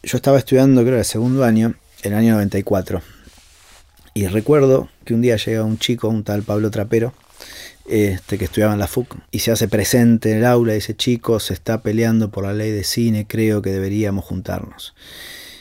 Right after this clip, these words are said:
Y a mí me gustó eso, eh, hasta sentimos, casi te diría, un poco de vergüenza de que un alumno de la fuc,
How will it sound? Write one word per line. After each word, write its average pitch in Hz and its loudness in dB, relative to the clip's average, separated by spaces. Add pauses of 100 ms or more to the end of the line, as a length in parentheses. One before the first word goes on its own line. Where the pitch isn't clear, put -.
(520)
Y 120 0
a 123 4
mí 185 0
me 143 2
gustó 120 4
eso, 127 -4 (800)
eh, 95 0
hasta - -4
sentimos, 101 -4 (180)
casi 110 -2
te 101 -4
diría, 101 2 (360)
un 107 -6
poco 98 -4
de 95 -2
vergüenza 110 2
de 98 -2
que 95 -6
un 95 -4
alumno 92 -4
de 90 -6
la 90 -6
fuc, - -2